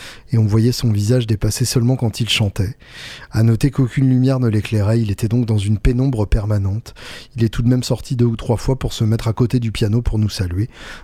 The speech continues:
Bref, une soirée magique avec un public de tous âges ravi. Dylan mystérieux et légendaire encore et toujours. Bah voilà, c'est, alors c'est pas une question, mais c'est effectivement une très, très belle remarque et que je, euh,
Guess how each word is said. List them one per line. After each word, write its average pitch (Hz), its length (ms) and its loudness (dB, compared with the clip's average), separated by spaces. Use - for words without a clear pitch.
Bref, 120 280 0
une 117 100 2
soirée 117 300 2
magique 117 640 0
avec 101 260 -4
un 110 60 0
public 113 340 -2
de 113 120 2
tous 110 300 -4
âges 123 300 0
ravi. 104 500 -2
Dylan 117 320 2
mystérieux 123 640 2
et 113 60 2
légendaire 101 440 0
encore 113 300 0
et 101 60 0
toujours. 95 420 -6
Bah 107 160 2
voilà, 117 320 2
c'est, 107 340 0
alors 98 260 -2
c'est - 160 -2
pas - 80 2
une 120 120 2
question, 123 340 0
mais 143 120 4
c'est 117 200 0
effectivement 123 480 0
une 120 100 2
très, - 220 -2
très - 180 0
belle 117 140 2
remarque 110 480 0
et 113 240 -4
que 110 180 -4
je, 98 120 -2
euh, - 120 -2